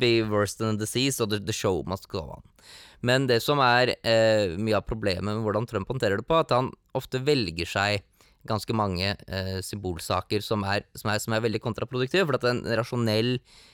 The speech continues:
tilnærming til dette må si at vi ønsker å implementere alle de tiltakene som virker, men som er veldig lav omkostning, økonomisk omkostning. Og det mest virkningsfulle tiltaket, det er jo å få folk selv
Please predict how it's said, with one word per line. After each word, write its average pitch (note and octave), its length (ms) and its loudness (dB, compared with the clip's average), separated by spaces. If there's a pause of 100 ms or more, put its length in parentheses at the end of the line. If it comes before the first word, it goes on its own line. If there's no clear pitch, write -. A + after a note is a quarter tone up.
(160)
tilnærming G#2 640 -2
til A2+ 160 -2
dette E3+ 240 0
må C3 160 2
si - 160 -2
at - 80 -2
vi G#2+ 160 -2
ønsker G2 340 -4
å F2 140 0
implementere G2 680 -2 (520)
alle G2+ 320 2
de F#2+ 140 0 (100)
tiltakene G2+ 500 -4
som B2 160 -2
virker, C3 320 0
men B2 140 0
som A2 160 -4
er G#2+ 80 -2
veldig F#2+ 240 -2
lav F2+ 400 0
omkostning, F2+ 560 -6 (160)
økonomisk F2 480 -6
omkostning. - 400 -16 (560)
Og C3+ 80 2
det C3 80 2
mest C3 320 0
virkningsfulle A#2 560 -2
tiltaket, C3 560 -2
det D3 80 4
er B2 180 4
jo G2+ 120 0
å - 40 -10
få G2+ 160 0
folk F2+ 400 -6
selv A2+ 380 0